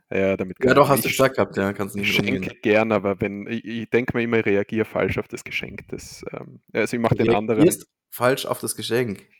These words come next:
Speaker 1: Ich, genau, ich denk mir immer, ich reagiere viel zu, obwohl es mir vielleicht echt voll super gefällt,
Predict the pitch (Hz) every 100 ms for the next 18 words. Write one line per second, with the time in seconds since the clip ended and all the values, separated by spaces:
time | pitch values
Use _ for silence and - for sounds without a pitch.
0 | _ _ - - - 147 139 156 147 143
1 | 139 151 151 156 139 127 127 - 139 147
2 | 143 - 143 131 131 151 - 147 127 -
3 | - 151 - 135 127 - - 131 - -
4 | -